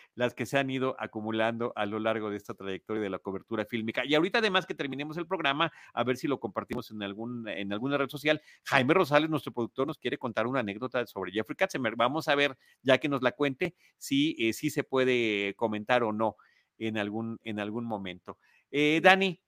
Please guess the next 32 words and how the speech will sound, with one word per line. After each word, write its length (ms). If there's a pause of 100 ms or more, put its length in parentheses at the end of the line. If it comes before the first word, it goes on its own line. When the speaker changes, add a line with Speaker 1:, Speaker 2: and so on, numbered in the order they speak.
Speaker 1:
muchísimas 540
gracias. 460
De 120
verdad 200
que 80
ha 20
sido 220
una 140
plática 600
deliciosa 560
contigo. 600
Qué 140
bonito 400
recuerdo 420
nos 160
traes 180
de 60
Shrek. 380
Qué 120
padre 320
que 80
es 60
una 160
película 400 (100)
que 240 (280)
está 440 (320)
ta-, 220
tan 180
disponible. 560 (100)
Eh, 20
m-, 300
m-, 100